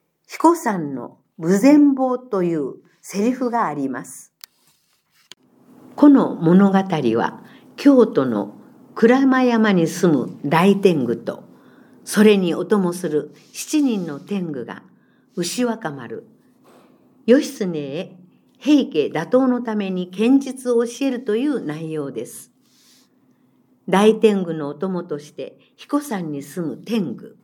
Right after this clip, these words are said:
無全坊天狗の名前が挙げられており、人々にとって全国各地に天狗伝承がある中でも、彦山に住む無全坊天狗は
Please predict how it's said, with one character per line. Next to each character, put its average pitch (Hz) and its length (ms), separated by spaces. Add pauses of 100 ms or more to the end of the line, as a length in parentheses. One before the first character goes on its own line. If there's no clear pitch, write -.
(800)
無 175 180
全 277 400
坊 240 220
天 220 320
狗 113 260 (240)
の 285 180 (340)
名 180 140
前 247 280
が 262 240
挙 160 140
げ 180 100
ら 180 100
れ 160 120
て 143 160
お 170 140
り、 139 220 (680)
人 - 260
々 196 260
に 156 160
と 156 140
っ 156 60
て 147 360 (380)
全 262 360
国 151 300
各 208 260
地 131 200
に 117 280 (460)
天 233 280
狗 147 220
伝 196 300
承 247 300
が 214 100
あ 220 80
る 208 120
中 190 280
で 208 140
も、 247 220 (600)
彦 - 280
山 214 280
に 165 120
住 165 200
む 131 220 (320)
無 175 180
全 269 320
坊 247 240
天 233 300
狗 123 160
は 98 220